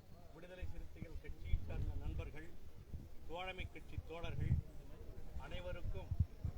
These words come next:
வாக்களித்த வாக்காளர் பெருமக்கள் அனைவருக்கும் இந்த விழுப்புரம்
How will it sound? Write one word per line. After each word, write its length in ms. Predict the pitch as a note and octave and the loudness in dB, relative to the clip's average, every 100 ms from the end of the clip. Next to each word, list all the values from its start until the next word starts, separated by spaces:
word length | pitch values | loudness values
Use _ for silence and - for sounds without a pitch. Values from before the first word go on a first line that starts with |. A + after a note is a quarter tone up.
| - - - | -2 -2 -8
வாக்களித்த 560 | D#3 F3+ - - F3 - D#3 | -4 -2 4 2 2 -2 -2
வாக்காளர் 520 | D#3 E3+ F3+ F3 E3 D#3 | 6 8 8 4 -2 -4
பெருமக்கள் 520 | E3 E3 D#3 D#3+ F3 - - - - - - - - C3+ | -4 -6 -6 -8 -6 -6 -8 -10 -10 -10 -8 -8 -6 -6
அனைவருக்கும் 680 | E3+ F3 F3 E3+ - - - - - - - - - - D3 | -4 -4 -4 -6 -8 -10 -6 -6 -6 -8 -8 -10 -10 -10 -8
இந்த 120 | D#3+ D3+ | -8 -6
விழுப்புரம் 520 | E3 F#3 F#3+ F3+ E3 | -6 -6 -6 -6 -8